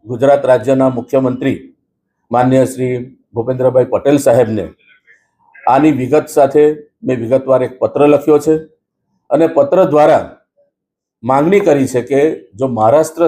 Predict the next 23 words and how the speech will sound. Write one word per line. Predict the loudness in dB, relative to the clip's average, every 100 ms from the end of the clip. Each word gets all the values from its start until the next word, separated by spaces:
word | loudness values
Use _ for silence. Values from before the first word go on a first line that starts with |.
| 0
સરકાર | -2 0 2 2 2
દ્વારા | 2 2 -2 -10 _ _ _ _ _ _ -2
આરટીઆઈ | -2 0 0 2 2 0 -2 -2
એક્ટ | -2 -4
હેઠળ | -2 0 0 -4 _ _ _
ખાનગી | -4 -2 -2 0
માલિકીની | 0 -2 -2 -2 -2 -2
મિલકતોની | -6 -2 -2 0 -4 -4 -2
માહિતી | -2 -2 -4 -4 -6 -8 _ -6 0
નહીં | 2 4
આપવાનો | 2 0 -2 -2 -8 _ _ _ _ _
જે | 0 2 2 -2 -12 _ _ _ _
આદેશ | -2 0 2 2 0 -8
છે | -10 -12 _ _ _ -4
એ | 0 2 2
આદેશ | 2 0 -2 -10 -20
ગુજરાત | -12 0 0 2
રાજ્યમાં | 0 0 -2 -2 -6
પણ | -6
બહાર | -4 -4 -2
પાડવામાં | -2 -4 -4 -4
આવે | -2 -2
અને | -2